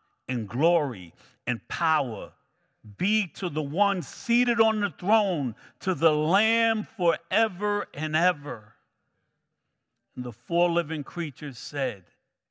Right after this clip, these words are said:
"Amen." And the elders fell, fell down and worshiped.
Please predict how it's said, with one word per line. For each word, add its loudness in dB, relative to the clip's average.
"Amen." -4
And 0
the 2
elders 2
fell, -2
fell 0
down -4
and -8
worshiped. -14